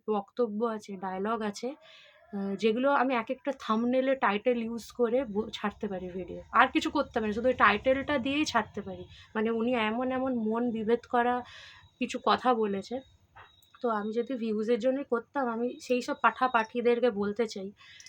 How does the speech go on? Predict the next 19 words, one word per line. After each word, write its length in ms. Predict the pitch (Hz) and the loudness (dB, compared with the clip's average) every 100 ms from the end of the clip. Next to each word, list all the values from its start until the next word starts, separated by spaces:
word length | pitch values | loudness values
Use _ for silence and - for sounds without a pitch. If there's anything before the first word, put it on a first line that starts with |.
| - | -6
ঠিক 140 | 269 | -2
আছে? 320 | 294 262 220 196 | -2 -2 -2 -4
তো 80 | 247 240 240 226 _ _ _ _ - | 0 2 2 -2 _ _ _ _ -2
সে 260 | 262 269 | 2 2
তো 180 | 269 302 | 2 0
ভালো 240 | 226 233 | 4 4
করে 220 | 254 285 269 | 4 2 2
জানে 260 | 262 254 | 4 4
যে 100 | 233 | 4
এই 120 | 233 | 2
ঘটনাটা 380 | 208 208 226 247 | 2 -2 -2 -2
চার 260 | 240 208 208 | 0 0 0
পাঁচ 300 | 220 220 240 | -2 -4 -4
মাস 140 | 254 | -2
আগের 240 | 214 202 214 - | -2 -2 -4 -4
থেকে 180 | 226 | -2
হচ্ছে 280 | 220 202 208 | -2 -2 -2
রান্নাঘর 520 | 196 190 196 190 202 | 0 0 -2 -2 -4
আলাদা। 360 | 180 175 180 | -4 -6 -10